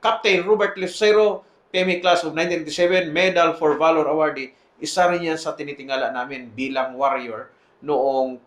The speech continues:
aming kabataan. Nung napa-join pa lang kami sa First Scout Ranger Regiment. At si Bobords, among the N C Os, siya rin ay isa sa aming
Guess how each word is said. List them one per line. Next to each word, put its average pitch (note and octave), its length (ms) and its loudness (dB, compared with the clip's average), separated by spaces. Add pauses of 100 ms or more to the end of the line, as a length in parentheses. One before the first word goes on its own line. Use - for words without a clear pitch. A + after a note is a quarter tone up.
(240)
aming C3 320 -4
kabataan. A2 640 -4
Nung C3 160 -12
napa-join C3 560 -2
pa D3+ 80 -8
lang C#3+ 160 -2
kami C#3 240 -6
sa B2+ 320 0
First C#3 240 -4
Scout A#2+ 400 -4
Ranger A#2+ 320 -8
Regiment. A2+ 480 -14 (320)
At - 160 -2
si G3+ 80 0
Bobords, G#3 400 6
among A#3 240 2
the A#3 160 2
N A#3 80 0
C G#3+ 160 2
Os, F3+ 240 0 (240)
siya E3 400 6
rin E3 320 4 (160)
ay C#3 240 2
isa C3+ 240 4
sa B2 400 0 (160)
aming D3 480 -2